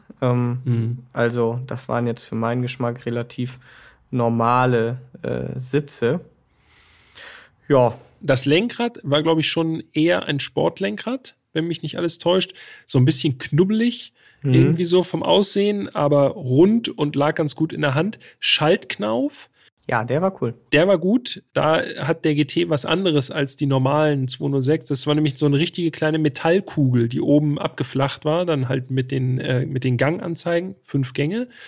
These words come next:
Speaker 1: Da muss ich allerdings sagen,
Speaker 2: Ja.
Speaker 1: die hatte der zwei null sechs Quicksilver.
Speaker 2: Nein.
Speaker 1: Hatte diese, diesen Schaltknopf
Speaker 2: Ja?
Speaker 1: auch, ja.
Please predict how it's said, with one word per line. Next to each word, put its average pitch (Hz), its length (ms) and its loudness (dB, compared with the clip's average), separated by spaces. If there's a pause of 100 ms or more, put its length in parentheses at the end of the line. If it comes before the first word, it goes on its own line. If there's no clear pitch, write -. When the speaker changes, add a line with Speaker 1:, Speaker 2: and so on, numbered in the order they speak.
(520)
Speaker 1:
Da 165 140 4
muss 226 180 2
ich 123 100 4
allerdings 117 280 2
sagen, 120 240 4
Speaker 2:
Ja. 131 220 0 (120)
Speaker 1:
die 180 160 4
hatte 135 240 0
der 131 260 0
zwei 135 200 -2
null 123 140 2
sechs 120 300 -4
Quicksilver. 123 840 0
Speaker 2:
Nein. 107 380 0
Speaker 1:
Hatte 127 260 0
diese, 160 580 -2
diesen 160 220 -2
Schaltknopf 160 500 2
Speaker 2:
Ja? - 40 -4
Speaker 1:
auch, 139 200 2
ja. 147 160 -2